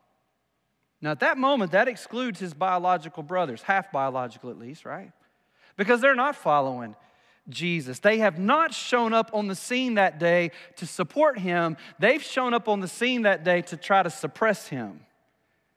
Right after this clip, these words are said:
to hush him, to bring him back to the house. Think about this. How great an honor.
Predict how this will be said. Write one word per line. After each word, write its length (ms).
to 100
hush 400
him, 440
to 80
bring 220
him 100
back 280
to 120
the 100
house. 420
Think 220
about 340
this. 540
How 220
great 300
an 180
honor. 400